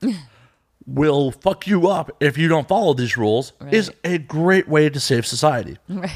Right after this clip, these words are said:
Speaker 2: Hey, don't eat that pig. It'll kill you.
Speaker 1: <laughs> Right.
Speaker 2: Don't fuck your neighbor's wife.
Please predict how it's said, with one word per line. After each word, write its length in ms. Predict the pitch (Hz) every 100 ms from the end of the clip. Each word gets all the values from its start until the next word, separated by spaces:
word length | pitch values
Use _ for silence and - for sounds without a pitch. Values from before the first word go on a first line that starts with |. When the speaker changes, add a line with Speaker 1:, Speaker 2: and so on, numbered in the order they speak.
| -
Speaker 2:
Hey, 240 | 208 143 117 _ _ _
don't 200 | 135 156
eat 140 | 185 180
that 180 | 180 -
pig. 320 | 190 147 139 -
It'll 200 | 139 143
kill 300 | - 147 127
you. 280 | 92 62 -
Speaker 1:
<laughs> 40 | 277 262 -
Right. 160 | 170 180 - 175 _ -
Speaker 2:
Don't 240 | 147 -
fuck 260 | - 202 -
your 100 | 202
neighbor's 380 | 196 196 190 165
wife. 260 | 214 180